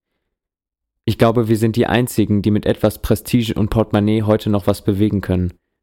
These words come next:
fahre ich fort. Ich erkläre ihm, dass ich über etwas Vitamin B noch das Balsamierungsequipment besorgen könnte. „Wenn wir ihn da runterholen wollen,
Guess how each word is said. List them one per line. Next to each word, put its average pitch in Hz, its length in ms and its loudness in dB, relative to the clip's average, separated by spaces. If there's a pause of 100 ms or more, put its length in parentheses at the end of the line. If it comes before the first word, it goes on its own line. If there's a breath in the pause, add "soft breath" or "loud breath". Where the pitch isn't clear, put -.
fahre 92 260 0
ich 92 120 -8
fort. - 400 -4 (400)
Ich 117 140 0
erkläre 117 380 0
ihm, 117 280 0
dass 110 180 0
ich 107 140 -2
über 104 160 2
etwas - 320 -2
Vitamin 110 480 2
B 117 300 2
noch 113 180 0
das - 160 -4
Balsamierungsequipment 107 1080 0
besorgen 98 380 0
könnte. 98 380 -4 (400)
„Wenn 117 160 2
wir 117 80 4
ihn 113 80 0
da 113 80 2
runterholen 107 600 0
wollen, 104 320 0